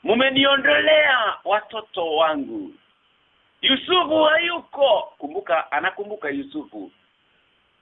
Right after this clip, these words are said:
Naye Simeoni amebaki gerezani sasa.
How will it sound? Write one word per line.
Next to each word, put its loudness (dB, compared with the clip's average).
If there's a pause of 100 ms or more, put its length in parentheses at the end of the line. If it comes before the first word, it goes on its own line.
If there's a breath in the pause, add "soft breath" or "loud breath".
(1400)
Naye 0
Simeoni 0
amebaki 0
gerezani 0
sasa. 0